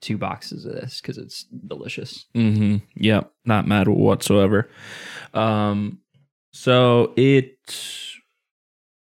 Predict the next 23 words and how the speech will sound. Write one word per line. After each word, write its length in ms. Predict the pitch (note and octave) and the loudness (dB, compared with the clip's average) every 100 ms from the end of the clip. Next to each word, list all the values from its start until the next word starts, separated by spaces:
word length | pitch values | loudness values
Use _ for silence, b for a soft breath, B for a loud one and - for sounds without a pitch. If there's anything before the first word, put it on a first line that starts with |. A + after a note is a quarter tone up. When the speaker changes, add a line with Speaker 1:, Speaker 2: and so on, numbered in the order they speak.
| - | 0
Speaker 2:
uh, 260 | B2 A#2 | 4 4
but 220 | G2+ D3 - | 4 2 4
I, 500 | G#2+ B2+ - D#2+ C#3 | 4 4 2 4 6
I 20 | |
didn't 240 | D#3 A2+ | 6 2
see, 360 | - F3 D3+ A#2 | 2 4 6 8
I 20 | |
didn't 120 | A2+ G2 | 6 4
really 100 | G2+ | 4
look 240 | G#2 - | 2 4
through, 200 | A#2+ G#2+ | 4 4
but 120 | G#2+ | 6
it 100 | G2+ | 6
ac-, 240 | A#2 A#2 B2+ | 6 4 2
it 120 | A2+ | 4
does 180 | C#3 C3 | 4 6
line 240 | B2+ A#2+ | 6 6
up 200 | A#2 G2+ | 4 2
with 120 | A#2 A2 | 0 -2
the 80 | |
same 300 | B2 B2 A2 | -2 0 0
specs 760 | G#2+ - - F#2+ - - - - | -2 -6 -2 -2 -2 -12 -8 -2
as, 140 | G#2+ | -2